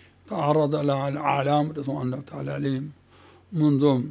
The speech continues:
هذا قدم هذا البحث. من حيث أسس هذا البحث ذكروا هذه الثمرات، وثم أضيفت بعض الثمرات الأخرى، فأصبح تقريبا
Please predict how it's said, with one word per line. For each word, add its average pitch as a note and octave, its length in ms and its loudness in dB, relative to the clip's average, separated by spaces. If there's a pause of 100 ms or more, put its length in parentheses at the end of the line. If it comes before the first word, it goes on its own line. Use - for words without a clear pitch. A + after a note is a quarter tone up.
(680)
هذا D3 440 4
قدم D#3+ 400 4
هذا C3+ 340 2
البحث. - 480 -6 (800)
من D3 280 2
حيث D3+ 280 2
أسس F3+ 520 -2
هذا D3 320 2
البحث E3 420 -2 (200)
ذكروا D#3 440 2
هذه D3 640 0 (160)
الثمرات، C#3+ 580 0 (580)
وثم F3+ 380 2
أضيفت D#3+ 800 2
بعض D#3 220 -6
الثمرات D3 520 -8
الأخرى، E3+ 580 -4 (340)
فأصبح F3 420 -8
تقريبا B2+ 600 -2